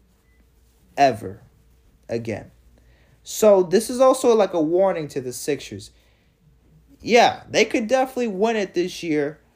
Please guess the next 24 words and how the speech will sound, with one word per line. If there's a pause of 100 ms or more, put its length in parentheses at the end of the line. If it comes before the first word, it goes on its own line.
(420)
Or
at
least,
you
know,
I
have
them
winning
it
this
year.
And
if
they
don't
even
make
to
the
conference
finals, (760)
once
again,